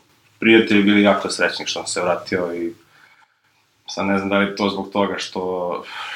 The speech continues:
što, što će provoditi više vremena sa mnom ili što će moći da, da, da cirkaju pivo za džabe. Da, po-,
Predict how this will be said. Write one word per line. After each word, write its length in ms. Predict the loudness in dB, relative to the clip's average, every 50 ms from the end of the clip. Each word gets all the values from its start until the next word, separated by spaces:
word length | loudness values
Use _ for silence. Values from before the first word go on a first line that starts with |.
| -12 -14 -14 -14 -14
što, 140 | -14 -16 -16
što 140 | -10 -10 -8
će 160 | -8 -8 -8
provoditi 340 | -4 -2 0 0 0 -2 -2
više 260 | -2 -2 -2 -2 0
vremena 340 | 2 2 2 2 2 0 0
sa 260 | -2 0 2 4 4
mnom 200 | 4 2 2 0
ili 140 | 0 0 -2
što 160 | -2 -4 -6
će 140 | -6 -6 -4
moći 340 | -4 -4 -4 -4 -4 -4 -4
da, 440 | -2 -2 0 0 0 0 -2 -2 -4
da, 100 | -6 -8 -8 -10
da 200 | -12 -12 -12 -12 -10
cirkaju 440 | -8 -8 -8 -6 -4 -4 -6 -4 -4
pivo 200 | -4 -2 -2 -2
za 160 | -4 -6 -8 -4
džabe. 380 | -2 -2 -2 0 -2 -4 -6 -6 -10 -18 -20 -20 -20 _ _ _ _ _ _ _ _ _ _ _ _ _ _ _ _ _ _ _ _ -2 0 2
Da, 180 | 2 2 2 0
po-, 180 | -2 -2 -2